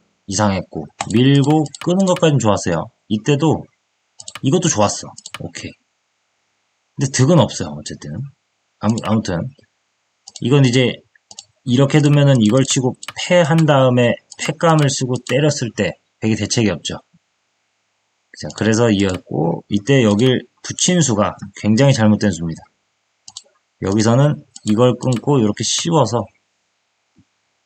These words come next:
어차피 단수치고 나올 순 없어요. 나가면서 얘네가 단수니까. 이건 백이 오히려 잡혀버렸지. 그러면 이걸 씌웠을 때 백이 잡아야 된단 말이야. 그때 이렇게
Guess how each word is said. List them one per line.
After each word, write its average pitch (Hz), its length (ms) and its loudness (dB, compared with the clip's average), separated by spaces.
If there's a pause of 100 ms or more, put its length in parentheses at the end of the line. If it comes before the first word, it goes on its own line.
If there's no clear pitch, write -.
(460)
어차피 170 240 -2
단수치고 151 380 2
나올 117 200 4
순 120 140 0
없어요. 90 240 -4 (400)
나가면서 117 520 0
얘네가 110 320 2
단수니까. 95 540 -4 (1200)
이건 120 240 0
백이 120 240 2
오히려 113 180 2
잡혀버렸지. 95 680 -6 (1300)
그러면 117 280 2
이걸 107 200 2
씌웠을 131 460 0
때 151 160 2
백이 113 200 -2
잡아야 117 380 0
된단 98 260 0
말이야. 80 200 -10 (360)
그때 139 200 -2
이렇게 110 220 -2